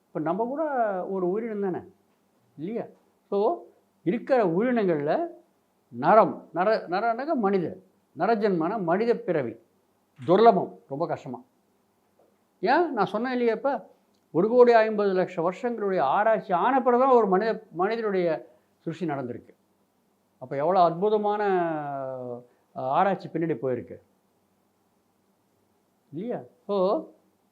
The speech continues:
அதனால தான் நம்ம மனிதன் ரொம்ப, ரொம்ப சிரேஷ்டமானவன், ரொம்ப உயர்ந்தவன் எல்லா படைப்பிலையும்.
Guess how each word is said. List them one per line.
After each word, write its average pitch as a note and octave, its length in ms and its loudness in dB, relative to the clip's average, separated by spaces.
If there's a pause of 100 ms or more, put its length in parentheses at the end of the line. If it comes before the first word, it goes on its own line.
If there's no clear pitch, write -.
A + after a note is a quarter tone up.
(920)
அதனால F3 260 2
தான் G3+ 220 -2
நம்ம C#3+ 180 -10
மனிதன் F#3 480 -6 (100)
ரொம்ப, G3+ 340 -10
ரொம்ப G#3+ 460 -4
சிரேஷ்டமானவன், E3 680 -6
ரொம்ப D3 160 -6
உயர்ந்தவன் B2 500 -6 (880)
எல்லா A3 440 0
படைப்பிலையும். F3+ 540 2